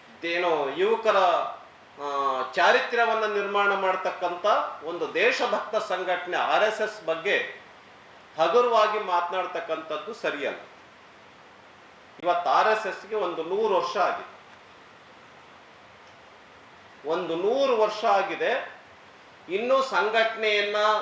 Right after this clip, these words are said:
ಹೆಚ್ಚು ಮಾಡಬೇಕು, ದೇಶದಲ್ಲಿ ಒಂದು ಒಳ್ಳೆ ಬದಲಾವಣೆಯನ್ನ ತರಬೇಕು, ಪ್ರಪಂಚದಲ್ಲಿ ಆರ್ ಎಸ್ ಎಸ್ ಏನು ಅಂತಕ್ಕಂಥದ್ದನ್ನ ಜನ ತಿಳ್ಕೊಳ್ಬೇಕು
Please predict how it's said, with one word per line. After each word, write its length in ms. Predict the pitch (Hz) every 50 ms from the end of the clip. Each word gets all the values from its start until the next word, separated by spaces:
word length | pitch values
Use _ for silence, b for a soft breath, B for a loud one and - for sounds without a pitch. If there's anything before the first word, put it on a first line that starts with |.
| - - - - - - - - - - - - - - - - - - - - - -
ಹೆಚ್ಚು 300 | 185 202 202 202 226 220
ಮಾಡಬೇಕು, 720 | 226 214 208 202 - 170 160 160 - 156 151 147 139 - - - - - - - - - - - - - - - - - 123 -
ದೇಶದಲ್ಲಿ 720 | 180 214 240 240 - - - - 202 196 196 208 220 214 208
ಒಂದು 240 | 185 180 175 156
ಒಳ್ಳೆ 280 | 151 165 190 214 220 214
ಬದಲಾವಣೆಯನ್ನ 880 | 214 - 151 - 175 190 208 220 220 214 214 208 202 196 190 196 202 190
ತರಬೇಕು, 760 | 190 185 165 160 160 156 147 147 143 - 143 143 135 135 - - - - - - - - - - - - - - - - - -
ಪ್ರಪಂಚದಲ್ಲಿ 960 | 170 180 180 - 240 240 247 247 240 226 220 214 208 202 208 214 233 247 262
ಆರ್ 360 | - - 147 156 - - 233
ಎಸ್ 220 | 220 202 - -
ಎಸ್ 340 | 226 214 - - - - - - - - - - - - - - - - - - - - - - - - - - - - - - - - - - - - - - - - - - - - - - - 170
ಏನು 360 | 190 220 233 233 226 220 214
ಅಂತಕ್ಕಂಥದ್ದನ್ನ 960 | 208 208 214 - 196 196 - 190 185 190 - 190 175 - 175 175 175 180 202 233 262 - -
ಜನ 220 | 160 160 190 214 214
ತಿಳ್ಕೊಳ್ಬೇಕು 960 | 214 - 196 214 247 254 - 240 233 202 185 180 160 - - 147 139 135